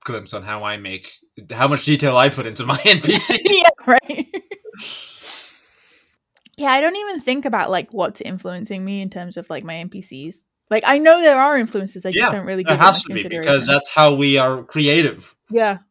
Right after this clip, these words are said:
Speaker 2: Yeah, I just, my brain doesn't, doesn't, we, we, we just kinda gloss over that, which is like, "No, no, it doesn't matter, it's fine."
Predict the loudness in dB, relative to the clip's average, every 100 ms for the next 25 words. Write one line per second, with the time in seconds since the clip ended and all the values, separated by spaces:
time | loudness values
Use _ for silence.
0 | _ _ -12 -10 -8 -10 -10 -12 -10 -10
1 | -8 -8 -8 -8 -8 -12 -14 -12 -12 -12
2 | -14 -18 -14 -12 -12 -12 -12 -14 -8 -6
3 | -6 -8 -6 -6 -4 -6 -2 -4 -2 -4
4 | -6 -10 -8 -4 4 6 8 6 4 2
5 | 2 2 -4 -6 -4 -4